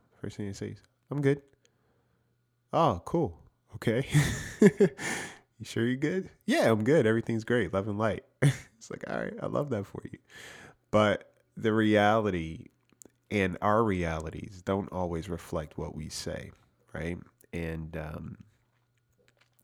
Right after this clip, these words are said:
there's, like, this fear. It can go both ways. There's this fear of going through things, you know, being hurt by things, being affected by circumstances and, and just not being okay, um,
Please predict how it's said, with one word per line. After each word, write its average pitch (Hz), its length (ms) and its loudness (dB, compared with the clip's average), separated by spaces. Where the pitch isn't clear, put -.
there's, 92 320 0
like, 98 240 2
this 87 200 -4
fear. 87 720 -4
It 120 100 4
can 120 100 2
go 117 160 10
both 117 240 8
ways. 82 360 0
There's 87 240 0
this 90 160 -4
fear 87 600 -2
of 78 680 -2
going 104 340 4
through 78 200 -6
things, 73 560 -10
you 90 100 -8
know, 82 160 -2
being 85 320 -4
hurt 87 400 -4
by 82 160 -8
things, 76 300 -10
being 78 220 -8
affected 76 520 -8
by 69 160 -10
circumstances 71 880 -12
and, 60 260 -16
and 92 160 -8
just 92 200 -6
not 87 160 -4
being 80 200 -8
okay, - 440 -12
um, 78 400 -10